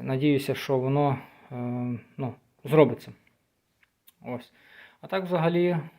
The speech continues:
вроді плюс-мінус нормально. Ось зараз ще попробую його завести на холодно, як я обіцяв в попередньому відео.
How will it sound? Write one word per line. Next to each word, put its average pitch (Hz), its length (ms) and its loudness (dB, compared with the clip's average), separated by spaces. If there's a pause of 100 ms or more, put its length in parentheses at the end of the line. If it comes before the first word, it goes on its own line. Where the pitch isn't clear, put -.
вроді 143 340 -2
плюс-мінус 143 640 -4
нормально. 143 460 0 (1120)
Ось 117 180 -14
зараз 135 280 0
ще 143 120 -2
попробую 127 480 0
його 127 160 2
завести 151 440 2
на 131 100 -4
холодно, 151 460 -2
як 123 140 -6
я 131 60 0
обіцяв 131 420 0 (1500)
в - 20 -20
попередньому 131 600 -2
відео. 135 400 2